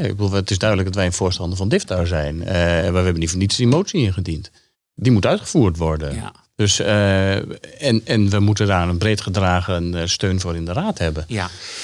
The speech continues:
Speaker 2: maar even, hè. De V V D die diende een motie in en die zei, "Je moet ook gaan onderzoeken per kilo,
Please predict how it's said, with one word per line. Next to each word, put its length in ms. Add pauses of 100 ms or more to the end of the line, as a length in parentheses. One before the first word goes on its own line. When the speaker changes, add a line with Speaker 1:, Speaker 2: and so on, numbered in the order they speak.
(140)
Speaker 2:
maar 160
even, 400
hè. 60 (280)
De 200
V 320
V 180
D 520
die 220
diende 320
een 120
motie 420
in 160
en 160
die 80
zei, 300
"Je 120
moet 280
ook 200
gaan 220
onderzoeken 600
per 220
kilo, 500